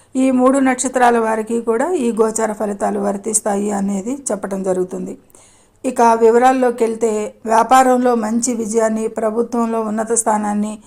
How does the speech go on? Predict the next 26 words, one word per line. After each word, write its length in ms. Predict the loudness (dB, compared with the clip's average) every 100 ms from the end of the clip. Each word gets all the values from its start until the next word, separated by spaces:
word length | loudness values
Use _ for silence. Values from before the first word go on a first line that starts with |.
| -20 -20 _
స్వయం 380 | 4 6 8 6
ప్రయత్నాల 540 | 4 0 2 0 2
ద్వారా 360 | 2 2 4 2
మంచి 360 | 0 -2 -2
సంపదను 640 | -2 -4 -2 -2 -2 -4 -6
మరియు 280 | -6 -2 -2
వ్యక్తిగత 540 | 0 -2 -2 2 2
జీవితంలో 640 | 2 0 -2 -2 -4 -2 -4
కూడా 320 | -2 -2 -2
కొంచెం 400 | -4 -6 -4 -4
వాటి 220 | -4 -4
నుండి 340 | -4 -2 -2 -2
కూడా 340 | -4 -2 -4 -6 -20 -20 -20 _
మంచి 340 | 0 2 2 2
సానుకూలత 640 | 4 4 2 2 2 0
ఫలితాలను 1040 | -2 -4 -2 -2 0 -2 -4 -6 -4 -4
లభిస్తాయి 720 | -2 -2 -2 -2 2 2 4 2
అనేది 380 | 0 0 -2
ఈరోజు 340 | -2 -2 -2 -2
కనిపిస్తోంది. 680 | -4 -4 -6 -4 -4 -4 -8 _ _ _ _ -6
ఇక 140 | 4
అభివృద్ధిలో 720 | 6 6 4 4 2 4 4 4
పెరుగుదల 460 | 2 2 2 0
కనిపిస్తోంది. 640 | 0 -4 -4 -4 -2 -2 -4
ఈ 340 | -4 -6 -6
ప్రమోషన్, 640 | -2 -2 -2 -2 -4 -4